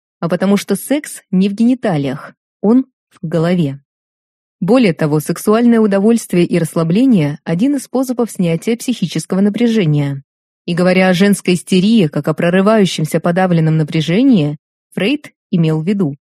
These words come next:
что в его времена врождённая женская сексуальность не имела выхода под прессом социальных стереотипов о ней. Тема женской жертвенности в сексе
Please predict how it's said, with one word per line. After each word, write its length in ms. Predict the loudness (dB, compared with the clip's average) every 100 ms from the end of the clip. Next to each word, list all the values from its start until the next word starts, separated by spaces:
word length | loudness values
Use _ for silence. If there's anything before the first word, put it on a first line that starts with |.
| _
что 240 | -10 -4 -2
в 80 |
его 280 | 0 0 0
времена 480 | 2 2 2 2 -2
врождённая 640 | -2 -4 -2 0 2 2
женская 400 | 2 0 -2 -4
сексуальность 840 | -4 -6 -2 2 2 2 -2 -4
не 280 | 0 2 2
имела 340 | 2 2 0 0
выхода 480 | -4 -4 -4 -4
под 280 | -4 -8 -8
прессом 380 | -6 -6 -4 -6
социальных 580 | -4 -8 -4 -2 -4 -4
стереотипов 680 | -4 -4 -4 -6 -6 -8 _
о 120 | -4 0
ней. 420 | -2 -4 -14 _ _ _ _ _ _ _ _ _ _
Тема 300 | 2 4 4
женской 380 | 4 0 0 0
жертвенности 800 | 2 0 0 0 0 -2 -6 -8
в 60 |
сексе 560 | -4 -4 -4 -8 -10